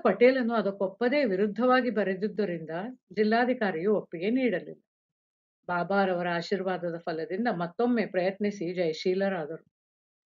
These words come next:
ಉರುಸ್ ಶ್ರೀ ರಾಮನವಮಿಯ ದಿನ ನಡೆಯಬೇಕೆಂದು ಬಾಬಾ ಅವರ ಸಲಹೆ ಮೇರೆಗೆ ನಿರ್ಧರಿತವಾಯಿತು.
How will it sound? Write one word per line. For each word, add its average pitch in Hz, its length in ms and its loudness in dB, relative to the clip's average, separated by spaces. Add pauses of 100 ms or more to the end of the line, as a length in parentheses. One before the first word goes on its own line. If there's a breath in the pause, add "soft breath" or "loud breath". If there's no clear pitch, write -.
(140)
ಉರುಸ್ 302 480 2
ಶ್ರೀ 226 200 0
ರಾಮನವಮಿಯ 254 760 2
ದಿನ 190 280 -2
ನಡೆಯಬೇಕೆಂದು 190 840 2
ಬಾಬಾ 180 360 -2
ಅವರ 214 200 2
ಸಲಹೆ 175 460 -2
ಮೇರೆಗೆ 175 540 -2 (560)
ನಿರ್ಧರಿತವಾಯಿತು. 170 840 0